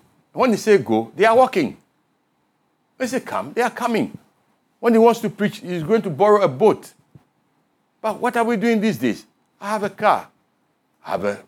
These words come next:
amplifier. I have microphone. I have P A system. I have films. I have, we have all kinds of things.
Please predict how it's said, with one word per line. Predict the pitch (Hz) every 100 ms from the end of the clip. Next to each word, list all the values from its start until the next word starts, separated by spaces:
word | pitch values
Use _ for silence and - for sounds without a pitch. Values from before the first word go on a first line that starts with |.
| _ _ -
amplifier. | 139 - 208 - 202
I | 185 117
have | 101 90 - _
microphone. | 151 190 196 190 170 151
I |
have | 131 -
P | 196
A | 180
system. | 160 - 117 - - -
I |
have | 156 151
films. | 240 214 120 - _
I | 131
have, | 135 - - - _ -
we | 214
have | 214
all | 233 247
kinds | 240 220 190
of | 120
things. | 127 113